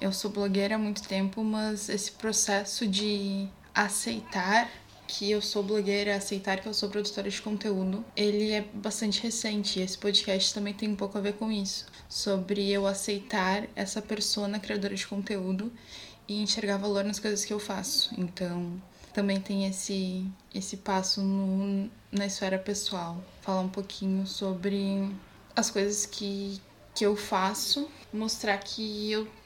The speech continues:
tenho alguma capacidade de fazer as coisas, abraçar essa persona mesmo. Mas não é só sobre mim, né? Um vórtice de perspectiva nenhuma.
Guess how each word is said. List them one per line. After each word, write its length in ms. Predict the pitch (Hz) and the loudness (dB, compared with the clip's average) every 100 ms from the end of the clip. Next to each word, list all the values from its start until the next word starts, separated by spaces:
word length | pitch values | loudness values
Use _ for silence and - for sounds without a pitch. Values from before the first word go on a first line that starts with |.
| - | -4
tenho 420 | 220 220 208 208 - - - | -2 0 -2 -6 -12 -20 -6
alguma 280 | 208 202 208 | -2 0 -2
capacidade 540 | 202 208 196 - 185 | -2 -4 -4 -2 -2
de 100 | 190 | -2
fazer 200 | - 190 | -4 -4
as 100 | 190 | -4
coisas, 420 | - 185 190 202 190 | -4 -2 0 2 0
abraçar 540 | 190 202 196 196 196 | 0 -2 -2 -2 -2
essa 180 | 190 202 | -4 -6
persona 600 | 202 202 - 196 190 196 | -2 -2 0 0 0 0
mesmo. 520 | 196 190 190 - 208 - - - - - - | 0 -2 -2 -4 -6 -8 -16 -16 -16 -14 -2
Mas 140 | 208 | 0
não 80 | 208 | 0
é 80 | 220 | 0
só 160 | 196 226 | -2 -2
sobre 320 | 220 208 240 | -2 -2 -2
mim, 140 | 214 | -2
né? 340 | 180 175 170 170 | -2 -4 -6 -8
Um 80 | |
vórtice 320 | 165 170 - - | -8 -6 -2 -2
de 60 | |
perspectiva 580 | 190 196 - 196 - 196 | -2 -4 -4 -6 -2 -2
nenhuma. 380 | 196 196 175 | 0 -2 -4